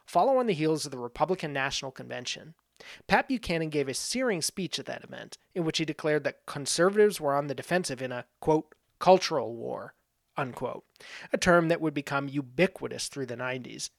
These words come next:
usually shortened by one letter into culture war. And it has, if anything, only intensified in recent years,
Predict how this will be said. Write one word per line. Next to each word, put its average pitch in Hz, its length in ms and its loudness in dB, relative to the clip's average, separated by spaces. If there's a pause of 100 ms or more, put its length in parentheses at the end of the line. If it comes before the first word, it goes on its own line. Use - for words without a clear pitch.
(120)
usually 170 380 0
shortened 143 400 0
by 127 140 0
one 147 220 2
letter 135 480 0
into 135 200 -8
culture 143 400 -4
war. - 380 -8 (580)
And 151 340 0 (400)
it 165 100 -2
has, 226 380 -2
if 170 340 -2
anything, 139 640 0
only 226 300 -2
intensified 131 800 -4
in 117 140 -10
recent 123 360 -6
years, 127 400 -8